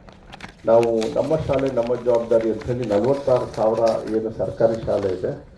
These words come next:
ಅದರಲ್ಲಿ ಈಗಾಗಲೇ ಸುಮಾರು ಮೂವತ್ತು ಸಾವಿರ ಓಲ್ಡ್ ಸ್ಟೂಡೆಂಟ್ಸ್ ಅಸೋಸಿಯೇಷನ್ ಮಾಡಿದ್ದೀವಿ. ನಾನು ಸ್ವಲ್ಪ ಬುದ್ಧಿವಂತಿಕೆಯಿಂದ ಅದು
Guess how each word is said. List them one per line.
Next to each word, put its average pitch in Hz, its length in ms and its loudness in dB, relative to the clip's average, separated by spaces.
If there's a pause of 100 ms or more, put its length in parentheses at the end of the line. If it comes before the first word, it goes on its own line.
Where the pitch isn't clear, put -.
(360)
ಅದರಲ್ಲಿ 135 280 2
ಈಗಾಗಲೇ 131 380 0
ಸುಮಾರು 143 460 2
ಮೂವತ್ತು 147 600 2
ಸಾವಿರ 143 640 2 (540)
ಓಲ್ಡ್ 180 300 8
ಸ್ಟೂಡೆಂಟ್ಸ್ 147 500 2
ಅಸೋಸಿಯೇಷನ್ 127 720 -2
ಮಾಡಿದ್ದೀವಿ. 92 420 -4 (280)
ನಾನು 117 200 0
ಸ್ವಲ್ಪ - 220 -2
ಬುದ್ಧಿವಂತಿಕೆಯಿಂದ 120 800 2
ಅದು 143 160 2